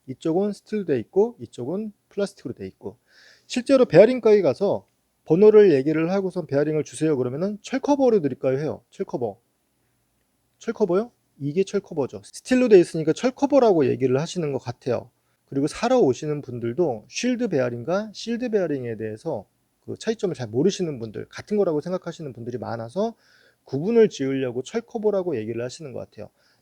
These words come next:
네, 이 두 개에서도 성능의 차이가 납니다. 안쪽에 베어링에 들어가 있는 거는 동일하지만 이 커버, 커버가 일단 다르고요. 이 커버가 어디에 기준점으로 해서 끼워져 있냐가 제일 중요해요. 이렇게 방패,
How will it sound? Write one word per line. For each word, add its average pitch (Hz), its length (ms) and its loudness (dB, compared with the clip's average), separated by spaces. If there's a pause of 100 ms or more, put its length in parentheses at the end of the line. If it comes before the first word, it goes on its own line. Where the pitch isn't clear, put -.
(120)
네, 143 280 -2
이 180 220 0
두 143 220 -8
개에서도 202 640 4
성능의 214 400 -4
차이가 214 300 -6
납니다. 113 420 -12 (400)
안쪽에 226 400 -2
베어링에 165 420 0
들어가 127 340 -4
있는 131 200 -6
거는 127 180 -6
동일하지만 139 760 -2 (380)
이 156 240 -2
커버, 190 640 0 (360)
커버가 208 380 2
일단 190 260 -4
다르고요. 143 600 -2
이 131 180 -6
커버가 233 640 0
어디에 214 760 0
기준점으로 143 720 -4
해서 135 120 -4
끼워져 220 440 -2
있냐가 127 540 -4
제일 120 200 -6
중요해요. 117 520 -6 (720)
이렇게 165 580 2 (200)
방패, 156 640 -2